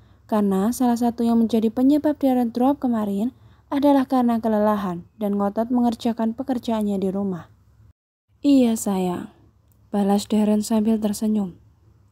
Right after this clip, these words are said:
Zzz. Ponsel Naila berdering, membuat Darren dan Kinara serentak menoleh pada garis itu. "Telepon dari siapa, Kak?" tanya Kinara.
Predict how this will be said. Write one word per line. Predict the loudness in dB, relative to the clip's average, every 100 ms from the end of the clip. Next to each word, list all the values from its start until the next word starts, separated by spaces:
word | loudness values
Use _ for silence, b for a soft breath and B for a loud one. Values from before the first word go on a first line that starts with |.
| -8
Zzz. | -2 0 -2 -4 -8 _ _ _ _ _ _ 0
Ponsel | 0 4 4 4
Naila | 4 2 0 0
berdering, | 0 0 0 -2 -8 _ _ -6
membuat | -2 2 4 4 4
Darren | 2 2 2
dan | 0
Kinara | 0 0 0 0 -2
serentak | -4 0 2 2 0
menoleh | 2 2 2 0
pada | -2 -2
garis | -2 -2 -4 -6
itu. | -8 -8 -14 -16 _ _ _ _ _ 0
"Telepon | 2 4 2
dari | 2 2 2
siapa, | 0 0 0
Kak?" | 0 -2 -4 _ _ _ _ _ _
tanya | 0 4 4 4
Kinara. | 0 -2 -4 -4 -6 -12